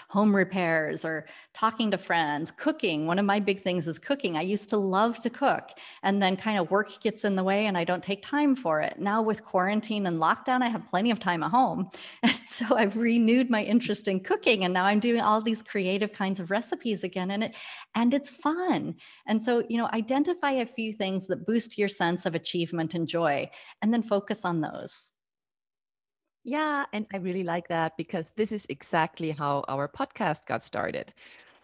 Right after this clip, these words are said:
Speaker 2: We started to, uh, because we wanted to inspire other people. And that, of course, helps us to concentrate and focus on things on how we can improve our lives.
Speaker 1: Exactly.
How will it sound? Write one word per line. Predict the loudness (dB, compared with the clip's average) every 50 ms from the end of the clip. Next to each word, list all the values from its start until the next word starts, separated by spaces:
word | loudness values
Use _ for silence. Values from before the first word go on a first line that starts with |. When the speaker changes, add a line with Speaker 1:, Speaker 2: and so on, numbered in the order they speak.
| _ _ -6
Speaker 2:
We | -6 -6
started | -4 -2 0 2 4 4 4 2 0 -6 -14 -6
to, | -4 -2 -2 -2 -2 -2 0
uh, | 0 0 0
because | -2 -4 -4 -4 -6 -6 -6
we | -8
wanted | -4 -2 -2 -2 -2 -4
to | -6 -6 -4
inspire | -4 -4 -6 -4 0 2 2 2 2 2 0 0
other | 0 -2 -2
people. | -4 -6 -6 -4 -4 -4 -4 -2 -2 -2 -2 -4 -6 _ _ _ -20 _ _ -4
And | -2 -2 -2 0 0
that, | 2 2 2 2 0
of | -4 -10 -6
course, | -4 -4 -4 -4 -4
helps | -4 -4 -4 -4 -4 -6 0
us | 2 2 2 2 -2 -6
to | -10
concentrate | -8 -4 -4 -4 -4 -4 -6 -8 -8 -4 -2 0 0 0 -2 -4 -8 -6
and | -4 -4 -4 -4 -6
focus | -4 0 0 0 0 -2 -6 -4 -2 -4
on | -4 -4 -4
things | -4 -4 -4 -4 -4 -6 -8 -8
on | -10
how | -8 -6 -4 -4
we | -4 -4 -6
can | -6 -8 -8 -8
improve | -8 -10 -8 -8 -6 -4 -4
our | -4 -2 -2 -2
lives. | -4 -4 -6 -6 -8 -10 -12 -14 -14 _ _ _ _ _ _ _ _ _ _ _ _ _ _ _ _ _ _ _ _ -10
Speaker 1:
Exactly. | -8 -8 -6 -6 -6 -4 -4 -6 -6 -4 -6 -6 -6 -8 -12